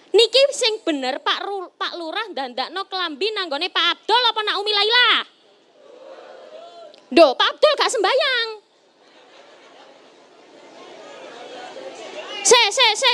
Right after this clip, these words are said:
mana, mana? Pak Abdul iki gak sembayang. Umi Laila sing sembayang, sing sregep. Pak, <laughs> Pak Abdul, eh, Pak, Pak Lurah, kepengin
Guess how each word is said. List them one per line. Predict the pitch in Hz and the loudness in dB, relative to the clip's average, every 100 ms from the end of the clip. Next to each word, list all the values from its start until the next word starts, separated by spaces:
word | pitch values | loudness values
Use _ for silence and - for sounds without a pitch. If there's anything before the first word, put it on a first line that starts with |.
| 349 | 0
mana, | 359 494 539 | 0 2 4
mana? | 415 494 523 330 254 _ _ - - - | 2 0 2 0 -4 _ _ -20 -20 -6
Pak | 523 523 | 0 0
Abdul | 587 - 571 | 0 2 4
iki | 640 679 | 4 2
gak | 370 381 | 0 0
sembayang. | 571 539 466 523 554 587 453 415 403 381 381 | -2 0 0 0 0 0 0 -2 -4 -4 -8
Umi | - 494 508 539 | -8 -6 -2 0
Laila | 523 523 554 494 | 0 2 2 2
sing | 508 480 | 0 -6
sembayang, | 440 370 466 466 | -2 0 0 -2
sing | 453 | -6
sregep. | 427 480 - 359 453 440 392 _ _ _ _ _ _ _ _ _ _ _ _ _ - - - - - - - - - - _ - - - _ _ - _ _ _ _ - - _ - - - - - - - - - | -6 -6 2 4 4 4 0 _ _ _ _ _ _ _ _ _ _ _ _ _ -20 -20 -20 -20 -20 -20 -20 -20 -20 -20 _ -20 -20 -20 _ _ -20 _ _ _ _ -20 -20 _ -20 -20 -20 -20 -20 -20 -20 -20 0
Pak, | 381 311 349 440 392 381 | 2 2 0 -2 -2 -6
<laughs> | - - - _ - | -12 -20 -20 _ -2
Pak | 302 339 - | 2 2 0
Abdul, | - 285 349 466 440 - | 0 2 4 2 0 -2
eh, | 302 285 262 | 0 0 0
Pak, | 392 381 - - - - - | 0 0 -2 -16 -20 -10 -2
Pak | 311 | 0
Lurah, | 339 285 285 302 370 480 - _ - | 0 2 2 4 2 0 -4 _ -12
kepengin | 320 359 359 427 | -4 -2 2 2